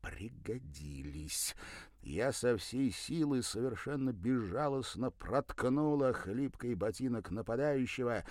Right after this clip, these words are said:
Бандит чуть присел от боли, взвыл, покачнулся и наотмашь снизу вверх ударил меня в глаз. Как потом оказалось, на его руке был ещё и кастет.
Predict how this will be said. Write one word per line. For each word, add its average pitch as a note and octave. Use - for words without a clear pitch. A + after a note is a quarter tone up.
Бандит C3
чуть C#3
присел E3
от B2
боли, E3
взвыл, D#3
покачнулся F3+
и B2
наотмашь F3
снизу E3
вверх E3
ударил D#3
меня D#3
в A2
глаз. E2
Как -
потом A2+
оказалось, A#2+
на A2+
его A2
руке A2+
был A2+
ещё A#2
и A#2
кастет. -